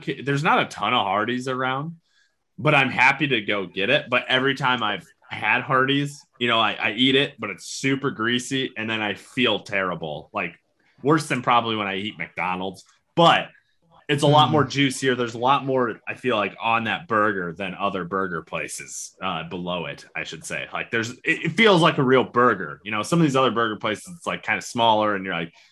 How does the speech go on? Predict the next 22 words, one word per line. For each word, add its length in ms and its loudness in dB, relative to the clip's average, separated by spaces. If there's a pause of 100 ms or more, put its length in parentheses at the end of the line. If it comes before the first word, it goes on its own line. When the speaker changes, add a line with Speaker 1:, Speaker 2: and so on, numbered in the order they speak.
(140)
Speaker 1:
"This 260 -2
is 120 -4
the 100 2
fucking 340 -2
slab 360 0
of 60 -6
meat," 240 0
and 120 -4
it's, 120 -10
like, 140 -6
a 80 -14
tiny 360 -8
little 280 -4
thing. 400 -8
But 180 -14 (360)
Hardee's 320 6
does 220 2
do 160 0
a 40 -2
good 200 -6
job 260 -8
there. 260 -12